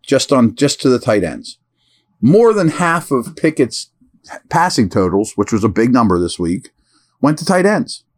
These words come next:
You know, obviously that's a big deal. We'll see if that keeps up, or is that a Bengal-related thing? Very well could be, because the Bengals are awful against tight ends.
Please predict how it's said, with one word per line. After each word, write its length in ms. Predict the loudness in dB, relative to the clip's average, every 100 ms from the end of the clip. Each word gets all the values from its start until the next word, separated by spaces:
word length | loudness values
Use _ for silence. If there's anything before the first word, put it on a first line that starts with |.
| _ -4
You 80 | 0
know, 240 | 2 0 _ _ _ _ _ _ _
obviously 440 | 0 2 2 4 2
that's 200 | 2 0
a 40 |
big 180 | 0 2
deal. 380 | 2 2 0 -6
We'll 120 | -6
see 180 | 0 0
if 80 | 2
that 160 | 0
keeps 260 | 0 -2 0
up, 240 | 0 0
or 120 | -4
is 60 | 0
that 160 | 0 0
a 200 | -4 -8 _
Bengal-related 840 | 0 4 6 4 2 2 2 2 0
thing? 420 | 0 0 0 -2 _ -14 -14 _ _ -4
Very 240 | 0 4
well 180 | 2 2
could 260 | 2 2
be, 200 | 4 2
because 300 | 2 0 0
the 120 | 0 0
Bengals 280 | 2 0
are 200 | -2 -2
awful 300 | -2 -2 -4
against 300 | -10 -12 -10
tight 160 | -12 -12
ends. 260 | -20 -20